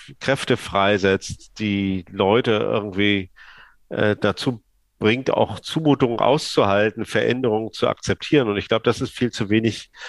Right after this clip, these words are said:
äh, passiert. Das heißt, auch die kommunikative Ebene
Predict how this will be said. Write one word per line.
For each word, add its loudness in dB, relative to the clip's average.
äh, 2
passiert. 0
Das 0
heißt, 0
auch 0
die -6
kommunikative 0
Ebene 2